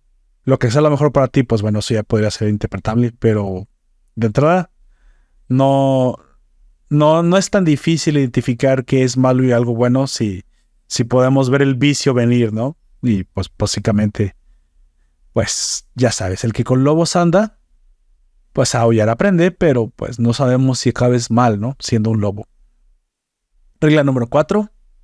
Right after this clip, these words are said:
no te compares con otro, compárate con quien tú eras antes. Y creo que ese es el punto más polémico. Creo que esta es la regla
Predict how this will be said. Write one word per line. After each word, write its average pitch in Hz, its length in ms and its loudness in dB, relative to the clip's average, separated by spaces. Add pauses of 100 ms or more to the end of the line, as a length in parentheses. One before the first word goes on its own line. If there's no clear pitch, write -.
(320)
no 151 260 2
te 185 140 0
compares 143 400 0
con 160 160 0
otro, 196 340 -2 (220)
compárate 131 520 0
con 117 240 2
quien 110 300 -2
tú - 340 0 (140)
eras 139 360 0
antes. - 520 -12
Y 233 220 0
creo 320 220 2
que 285 100 2
ese 233 140 0
es 220 60 2
el 185 80 0
punto 160 240 -2
más 143 160 -2
polémico. - 520 -16
Creo 180 200 2
que 208 80 0
esta 214 320 0
es 202 100 -2
la 202 160 2
regla 190 440 0